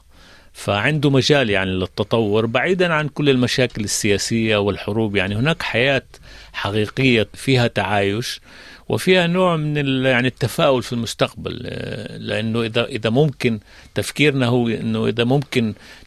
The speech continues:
نتعايش في هذه الطريقة داخل إسرائيل، فليس هناك سبب حقيقي أن لا نصل لهذا التعايش بين إسرائيل والدول العربية أيضًا.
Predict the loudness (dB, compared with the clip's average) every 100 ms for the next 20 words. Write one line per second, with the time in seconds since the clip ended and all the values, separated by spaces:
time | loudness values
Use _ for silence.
0 | -4 -2 0 0 0 -2 -2 -2 0 -4
1 | -4 -2 -2 -2 0 0 0 -4 -8 -8
2 | -8 -8 -8 -10 -4 -2 0 0 0 -2
3 | 0 -2 0 0 0 0 2 0 -2 -2
4 | 0 0 -2 -4 -4 -12 -20 -12 -6 -4
5 | 0 0 0 0 0 0 -2 -2 -2 -2
6 | 0 0 0 -2 -2 -2 -4 -4 -2 -2
7 | -2 -6 -4 -2 -2 -4 -8 -8 -8 -8
8 | -8 -10 -12